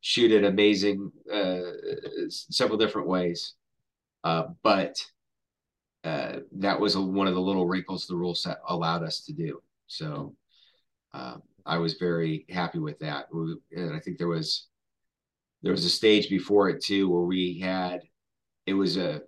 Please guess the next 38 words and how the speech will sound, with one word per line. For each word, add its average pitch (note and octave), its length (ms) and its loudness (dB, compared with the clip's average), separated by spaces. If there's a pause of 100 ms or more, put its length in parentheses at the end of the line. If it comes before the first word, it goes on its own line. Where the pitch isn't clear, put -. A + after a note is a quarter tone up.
medium G#2 460 2
course G#2 300 0
of E2+ 100 -6
fire, F#2 500 0 (800)
and F2 120 -2
we F#2 160 2
had F#2 220 0
both F#2 220 2
steel G2 460 2
and E2 120 -6
paper F#2 420 -2
in E2+ 60 -2
it. - 180 -6 (580)
And F#2 120 0
we F#2 100 4
were F#2 140 4
able F2+ 200 2
to F2 60 -2
say, F2+ 360 0
"You F#2 200 0
either F#2 160 2
shoot F#2 220 -2
all F2+ 140 2
the E2+ 60 -4
steel G#2 680 2
or F2+ 140 0
all F2+ 120 0
the E2+ 80 -4
paper F2+ 320 -2
first, F2 300 -4
and E2+ 120 -4
then E2 120 -2
you D#2+ 100 -2
go E2+ 140 -2
to D#2+ 100 -2
the D#2+ 140 -2
other D2+ 180 -4
array." C#2+ 400 -10